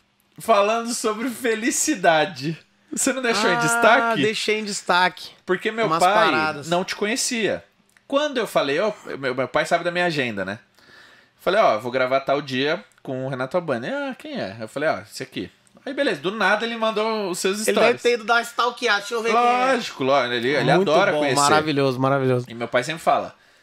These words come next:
Speaker 1: "Sempre que você for conversar com alguém, saiba, saiba um pouco, né?
Speaker 2: É,
Speaker 1: O
Speaker 2: pô,
Speaker 1: mínimo."
Speaker 2: você não ser vendido aqui, né?
Speaker 1: Aí, ele mandou isso e eu assisti, eu achei animal. Então, mano, eu queria que você con-,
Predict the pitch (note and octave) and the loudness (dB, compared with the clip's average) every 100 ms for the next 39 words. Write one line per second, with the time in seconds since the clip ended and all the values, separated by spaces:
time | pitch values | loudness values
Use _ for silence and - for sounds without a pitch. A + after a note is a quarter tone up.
0 | _ - C3+ C3 D#3 - C#3+ C#3 B2 A#2+ | _ -8 -8 -6 -8 -6 -6 -4 -6 -2
1 | A#2+ A#2 G2+ G2 B2+ E3 C3 G2+ _ - | -2 -2 -4 -4 -4 -4 -6 -14 _ -10
2 | G#2 G2+ A#2+ C#3+ E3 E3+ _ _ _ _ | -2 0 0 0 -2 -4 _ _ _ _
3 | - G2+ _ _ - C3 A#2+ D#3+ F#3+ D#3+ | -20 -20 _ _ -6 -2 -2 -2 -4 -2
4 | C#3 - F#2+ F#2+ B2+ A#2 A#2+ B2+ C3+ E3+ | -2 -6 -8 -2 2 2 2 -2 -2 -2
5 | D#3 A#2 F#2+ A#2+ C#3+ - D#3+ D3 F#3+ E3 | -2 -6 -8 -10 -10 -10 -8 -6 -6 -6
6 | D#3+ E3+ - C3+ C3 C3 _ - A#3 A3+ | -8 -8 -10 -14 -14 -18 _ 0 2 2
7 | F#3 A#3 C4+ C4+ A2+ - - F3 G#3 A#3+ | 0 0 0 0 -6 -8 -4 -4 -2 -4
8 | G3+ G#3 G3+ A#3 B3 C#4 - - B3+ C4+ | 0 0 0 2 2 2 0 -4 -2 0
9 | G3+ F#3 - A3+ C4 C#4 G#3+ A3+ G3 - | 0 0 0 0 -2 2 4 4 2 -8
10 | _ - F3 A#3+ C4 D4 E3 D3+ F3+ G3+ | _ -8 -2 0 2 2 2 0 0 -2
11 | G3+ G#3 A3 A3 A3+ | -4 -6 -4 -4 -4